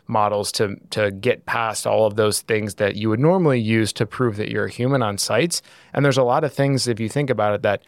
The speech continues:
you don't wanna show A I agents certain information. And as a developer of a website, or as somebody who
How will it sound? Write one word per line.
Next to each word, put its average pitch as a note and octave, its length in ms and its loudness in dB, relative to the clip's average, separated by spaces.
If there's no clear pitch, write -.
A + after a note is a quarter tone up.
you A2 320 -2
don't A#2+ 320 2
wanna A2+ 260 2
show G#2+ 640 2
A A2+ 160 2
I G#2 180 0
agents G2+ 580 -4
certain G#2+ 360 -2
information. G#2 720 -2
And A2+ 100 0
as G#2+ 160 0
a G#2 60 0
developer C3+ 420 0
of A#2+ 100 -2
a A#2 40 0
website, A#2 380 2
or G2+ 60 0
as G2 100 -2
somebody G#2+ 280 -2
who G2+ 160 -4